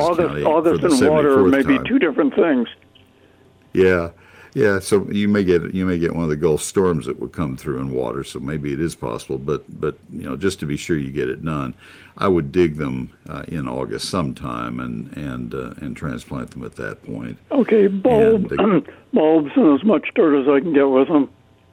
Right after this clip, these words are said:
Speaker 2: No, no, they, they won't, they won't hold any, any soil around them because they won't have any roots at that point. They'll just come loose.
Speaker 1: Okay.
Speaker 2: You wanna get 'em
Speaker 1: Um,
Speaker 2: before they have roots.
Speaker 1: Also, we've got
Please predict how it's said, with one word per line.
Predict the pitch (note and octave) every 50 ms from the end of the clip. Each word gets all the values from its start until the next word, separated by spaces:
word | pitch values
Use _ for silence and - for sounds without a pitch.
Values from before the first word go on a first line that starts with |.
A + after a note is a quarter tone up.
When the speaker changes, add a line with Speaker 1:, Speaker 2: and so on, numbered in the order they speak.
| _ _ _ _ _ _ -
Speaker 2:
No, | F2+ F2 F2 E2+ E2 E2 D2+ C#2+ C#2 C2 - -
no, | - C#2 B1+ C2+
they, | C#2 D#2 D2+
they | D2+ D2+ E2+ E2
won't, | D#2+ D2 C#2 C2+ C2 - - _ -
they | - - - - - E2+
won't | D#2+ D2 C#2+ C#2+ -
hold | - F#2 E2+ D#2+ D2
any, | D2+ C#2+ C2+ B1+ B1+ - - - - -
any | E2+ C2+ B1
soil | B1 - - - E2 D2 C2+ C2
around | B1+ C2 C#2 C#2 C#2+ C#2 C2+
them | B1+ A#1+ B1
because | B1+ C2 - - C2 A#1+
they | C2
won't | C2+ C2 B1 B1 B1 C#2
have | D2 C2
any | A#1+ A1+
roots | A1 A1+ B1+ C#2+ D#2 C2+ - - -
at | - -
that | B1+ A#1+ - - -
point. | A#1 A#1 -
They'll | - B1 C2
just | C#2 C2 - -
come | - A#1+ B1 A1
loose. | G#1 - -
Speaker 1:
Okay. | - F3 C3 - - A#2+ G#2+ G#2 A2 A#2 - - - _ - - _ _ _ - - - - - - - - -
Speaker 2:
You | D#3 D#3 E2
wanna | E2 - C#3 C#3+ C#3 C3+
get | C#3 C#3
'em | C3+
Speaker 1:
Um, | C#3+ C#3+
Speaker 2:
before | - - - F#2+ F2+ E2
they | C#2 C2 C2
have | B1+ C2+ B1 A1+ B1
roots. | A#1+ B1 A#1+ - - - - - - _ _ _ _ _ _ _ _ _ _ _ _ _ _ _ _
Speaker 1:
Also, | - D#3 D3+ D#3 D#3 - - D#3 D3+ C#3
we've | C#3 C#3+ C#3+ B2+
got | B2 G#3 G#3 G#3+ G3+